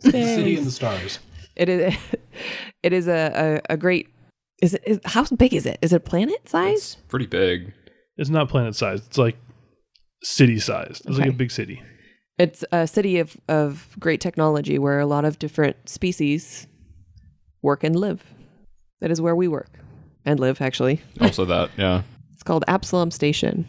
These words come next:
Speaker 2: The offer still stands if you would like to come with us, but your people have much to discuss before you make that decision.
Speaker 4: We will talk. Your others say there is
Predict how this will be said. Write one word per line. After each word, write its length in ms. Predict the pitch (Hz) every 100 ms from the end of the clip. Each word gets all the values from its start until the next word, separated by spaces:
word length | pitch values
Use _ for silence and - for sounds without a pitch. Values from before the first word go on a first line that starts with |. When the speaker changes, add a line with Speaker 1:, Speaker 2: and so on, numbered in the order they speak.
| - - - - -
Speaker 2:
The 80 | 170
offer 220 | 185 202
still 180 | - 185
stands 280 | 185 165 165
if 80 | 160
you 80 |
would 80 | 151
like 140 | 147 -
to 80 |
come 120 | - 156
with 160 | 160
us, 220 | - -
but 260 | - 143 - -
your 100 | 151
people 280 | 170 147
have 120 | 147 151
much 240 | 143 -
to 100 | 147
discuss 340 | 131 - 139 -
before 260 | 143 131
you 80 | 135
make 160 | 139 -
that 140 | 151
decision. 480 | - - - - - - - - - - _ _ _ _
Speaker 4:
We 80 | 180
will 160 | 170 156
talk. 440 | - - - - - _ _ _ _ _
Your 480 | - 147 139 131 123 - - - - _ _ _ _ -
others 300 | 160 135 113
say 200 | - 120
there 180 | 117 117
is 240 | 110 110